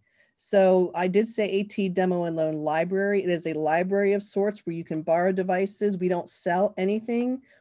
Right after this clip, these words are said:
We don't represent one organization or one manufacturer.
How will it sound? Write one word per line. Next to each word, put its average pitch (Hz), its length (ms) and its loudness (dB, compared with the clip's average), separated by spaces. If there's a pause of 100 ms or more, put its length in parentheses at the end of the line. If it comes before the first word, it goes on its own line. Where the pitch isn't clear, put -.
(100)
We 180 100 0
don't 185 220 2
represent 185 560 0
one 180 460 -2
organization 180 840 0
or 160 220 0
one 170 400 -4
manufacturer. 202 960 -4